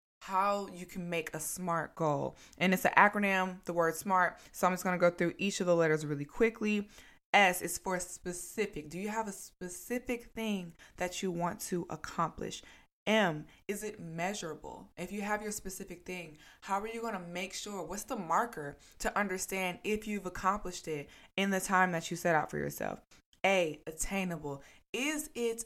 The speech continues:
attainable? And maybe if you have a by December thirty-first of twenty twenty-two's goal,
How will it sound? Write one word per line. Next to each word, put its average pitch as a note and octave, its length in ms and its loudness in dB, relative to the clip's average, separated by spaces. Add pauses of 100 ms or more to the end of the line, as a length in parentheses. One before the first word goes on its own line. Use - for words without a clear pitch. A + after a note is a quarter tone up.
(100)
attainable? F#3+ 840 -4 (200)
And G3 180 -2
maybe B3+ 540 -2 (180)
if G3+ 160 -4
you A3 120 -4
have F#3 500 -6
a E3 280 -2 (240)
by G3 320 -2
December F#3+ 760 0
thirty-first F3+ 720 0
of - 100 -12
twenty F3 240 -8
twenty-two's D#3+ 600 -8
goal, D3+ 560 0